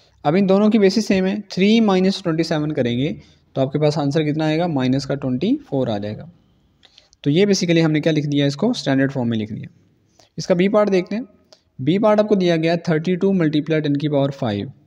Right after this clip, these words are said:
थर्टी टू multiply ten की पावर फ़ाइव। इसको भी हमने साइंटिफिक में लिखना है, यहाँ पॉइंट है, इसको उठा के यहाँ लेके जाएंगे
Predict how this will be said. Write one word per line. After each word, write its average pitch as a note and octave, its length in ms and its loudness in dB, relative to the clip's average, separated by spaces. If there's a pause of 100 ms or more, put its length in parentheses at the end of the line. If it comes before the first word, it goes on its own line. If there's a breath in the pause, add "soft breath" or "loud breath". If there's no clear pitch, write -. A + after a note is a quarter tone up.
थर्टी C3 180 -2
टू D3 100 -2
multiply D3 360 -2
ten C#3+ 180 -4
की D3 60 -6
पावर D#3+ 180 -4
फ़ाइव। G#2 380 -4 (800 soft breath)
इसको F#3 260 0
भी A3 80 2
हमने G#3+ 220 6
साइंटिफिक G3+ 420 2
में G3+ 120 2
लिखना F#3+ 220 2
है, F#3 60 4
यहाँ F3 300 2
पॉइंट F3 300 2
है, F#3 60 4
इसको F3+ 180 -2
उठा E3 200 2
के D#3 80 -2
यहाँ D#3 260 0
लेके E3+ 220 0
जाएंगे C#3+ 400 2